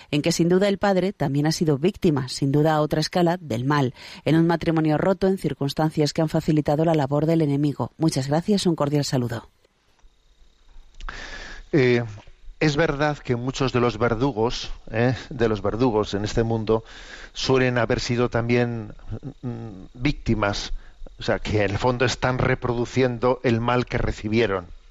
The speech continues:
Speaker 2: ¿eh? Eso es cierto. Pero,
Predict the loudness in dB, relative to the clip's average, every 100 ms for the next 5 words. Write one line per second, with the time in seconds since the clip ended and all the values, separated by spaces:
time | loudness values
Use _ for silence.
0 | -20 -10 -10 -10 -18 -20 -20 -20 -18 -6
1 | -2 0 -2 -2 -2 -4 -14 -16 -16 -16
2 | -16 -16 -16 -16 -18 -16 -2 2 4 4
3 | 4 4 2